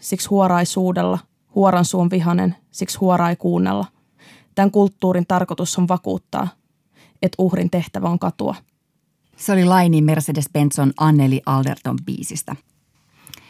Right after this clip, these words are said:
Speaker 2: Mercedes Benzo eli Linda-Maria Roine, sä olet romanitaustainen ja etsit teiniässä identiteettiäsi myös romanipiireistä.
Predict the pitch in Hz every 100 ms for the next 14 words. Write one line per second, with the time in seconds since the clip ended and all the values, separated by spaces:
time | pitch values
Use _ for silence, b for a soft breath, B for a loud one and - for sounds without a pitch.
0 | b b b b _ - 214 233 214 170
1 | 156 190 185 151 151 - 151 147 151 175
2 | 160 147 139 147 143 147 147 196 185 -
3 | 170 160 175 180 170 139 135 147 147 -
4 | 127 135 135 135 131 147 139 147 - 156
5 | 147 139 - - 147 143 143 135 135 -
6 | 139 143 135 135 - 147 135 135 127 123
7 | - 165 -